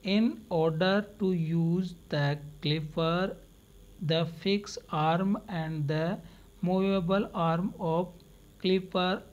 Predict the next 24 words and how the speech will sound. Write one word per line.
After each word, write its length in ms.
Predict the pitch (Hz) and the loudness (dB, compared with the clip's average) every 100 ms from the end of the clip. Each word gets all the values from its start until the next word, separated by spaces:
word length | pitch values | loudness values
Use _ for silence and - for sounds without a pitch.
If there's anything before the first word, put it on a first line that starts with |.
| - | -4
are 260 | 165 160 | -2 -2
held 520 | 165 - 170 190 220 | -6 -6 -4 -2 -2
with 360 | 208 208 208 - | 0 0 -2 -4
two 160 | - 202 | 0 0
hands. 560 | 214 196 196 208 - - - - - - - - - | 0 0 2 0 -2 -18 -20 -20 -20 -20 -20 -20 -6
The 180 | 180 208 | 0 4
movable 600 | 208 214 226 220 208 240 | 6 6 6 4 4 2
arm 420 | 233 185 190 202 | 2 2 2 0
is 280 | 277 190 175 - | 0 -2 -2 -12
opened 720 | - - - 190 214 226 - - | -20 -14 -4 0 2 0 -4 -6
and 480 | 160 160 175 190 170 | -4 0 0 0 2
the, 360 | 165 170 196 - - - - - - - - | 2 2 -2 -6 -18 -20 -20 -20 -20 -18 -4
then 960 | 170 156 147 151 165 175 170 170 165 - | -2 2 2 2 2 0 0 0 -2 -2
clipper 560 | - 160 160 180 185 190 | -2 -2 0 0 2 0
is 260 | 196 180 170 | 0 -2 -2
fitted 880 | - 175 170 190 190 196 180 196 202 | -6 -6 -2 0 2 0 0 0 0
to 100 | 202 | -4
the 220 | 170 175 175 - | 0 0 -2 -10
point 480 | - 156 165 185 190 | -4 -2 0 0 0
of 240 | 185 175 170 | 0 0 0
measurement. 760 | 156 151 165 160 165 180 202 | -2 0 0 -2 -2 -2 -4
The 120 | 170 175 | -4 -2
movable 540 | 170 175 175 170 180 | 0 0 0 0 0
arm 580 | 180 151 151 170 190 | 2 2 2 0 -2